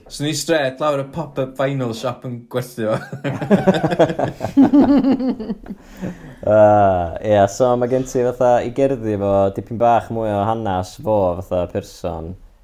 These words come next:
Speaker 2: Yy, ma' 'na pwt bach am farwolaeth i fam.
Speaker 1: O, iawn,
Speaker 2: Ac,
Speaker 1: ocê.
Speaker 2: yy,
Speaker 1: Os o-,
Speaker 2: fatha
Speaker 1: os o-
Speaker 2: mam, mam Caradog Pritchard ddim yn cymerio,
Speaker 1: Ie,
Speaker 2: dwyt ti?
Speaker 1: ie. Os o unrhyw clips werth, yy, yy,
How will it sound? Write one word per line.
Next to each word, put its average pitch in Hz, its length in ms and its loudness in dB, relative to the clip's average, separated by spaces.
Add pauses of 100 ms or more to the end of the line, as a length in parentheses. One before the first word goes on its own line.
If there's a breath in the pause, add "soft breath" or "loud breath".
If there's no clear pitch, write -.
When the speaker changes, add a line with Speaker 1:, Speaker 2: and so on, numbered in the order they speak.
(240)
Speaker 2:
Yy, 87 840 -2
ma' 95 240 -4
'na 92 340 -2
pwt 107 320 -6
bach 101 320 -2
am 90 360 -6 (100)
farwolaeth 98 720 -2
i 92 80 -6
fam. 87 440 -6 (840)
Speaker 1:
O, - 140 -10
iawn, 104 300 -4
Speaker 2:
Ac, 98 40 -10
Speaker 1:
ocê. 98 160 -2
Speaker 2:
yy, 82 100 0
Speaker 1:
Os 135 120 -4
o-, - 40 2
Speaker 2:
fatha - 140 0
Speaker 1:
os 90 100 -2
o- 101 60 2
Speaker 2:
mam, 95 260 0
mam 101 240 -2
Caradog 92 320 -4
Pritchard 87 440 -6
ddim 85 260 -8
yn 78 120 -8
cymerio, 87 400 -4
Speaker 1:
Ie, - 0 -
Speaker 2:
dwyt 78 120 -4
ti? 135 60 0 (240)
Speaker 1:
ie. 117 180 -2 (140)
Os - 200 -8
o 170 60 0
unrhyw 170 220 -4
clips 170 360 -6
werth, 143 480 -8
yy, 127 320 -4
yy, 120 300 -12